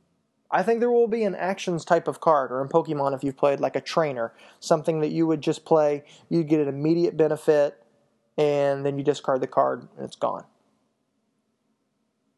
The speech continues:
So actions of some kind will be there, I believe.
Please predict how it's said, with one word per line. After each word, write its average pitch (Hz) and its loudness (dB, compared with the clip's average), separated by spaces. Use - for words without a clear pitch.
So - -6
actions 208 -4
of 170 -4
some 180 -4
kind 165 -4
will 151 0
be 143 -4
there, 127 -4
I 127 -6
believe. 131 -6